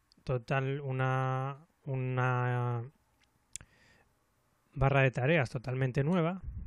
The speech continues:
en la que nosotros tenemos la opción de crear tablas en esta parte, totalmente separada de todo.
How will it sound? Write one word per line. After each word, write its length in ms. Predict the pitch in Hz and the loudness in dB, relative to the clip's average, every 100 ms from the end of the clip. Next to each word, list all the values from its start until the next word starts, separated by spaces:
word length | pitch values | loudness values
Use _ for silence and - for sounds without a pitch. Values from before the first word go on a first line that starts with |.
| - _ _ _ _ _ _ _ - - - - | -14 _ _ _ _ _ _ _ -20 -20 -20 -10
en 180 | - 139 | -2 2
la 120 | 135 | 2
que 100 | 127 | 0
nosotros 320 | 135 127 143 175 | -2 0 0 0
tenemos 300 | 185 180 175 | 0 0 2
la 80 | |
opción 200 | 135 - | 4 4
de 100 | 165 | 0
crear 260 | 156 147 151 | -2 -2 -2
tablas 440 | - 165 175 190 | 0 0 0 0
en 120 | 151 139 | -2 -4
esta 260 | - 151 | -2 0
parte, 460 | 135 113 107 - 190 _ _ _ _ _ _ _ _ _ | 0 -2 -4 -10 -10 _ _ _ _ _ _ _ _ _
totalmente 520 | - 123 139 135 131 | -6 0 2 2 2
separada 480 | 135 127 135 139 147 | 0 0 2 4 4
de 120 | 131 | 2
todo. 360 | 117 117 104 101 | 0 -4 -6 -10